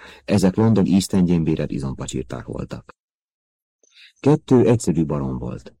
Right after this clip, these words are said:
Nyers húsképű, ostoba gonosztevő, akik bármit megtesznek, amit mondanak nekik, és a harmadik parancsainak engedelmeskednek.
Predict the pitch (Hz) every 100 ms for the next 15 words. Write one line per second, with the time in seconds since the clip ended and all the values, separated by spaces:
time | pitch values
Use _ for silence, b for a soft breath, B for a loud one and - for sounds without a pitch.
0 | _ _ - 101 107 - 95 - 90 82
1 | 80 104 - 90 82 85 82 - 80 78
2 | 76 B B B 92 95 90 127 127 92
3 | 92 - 90 - 87 - 82 - 85 82
4 | 80 - 76 76 - _ _ b b -
5 | 95 98 123 127 92 90 92 90 85 80
6 | 76 71 65 65 67 69 - 65 - -
7 | _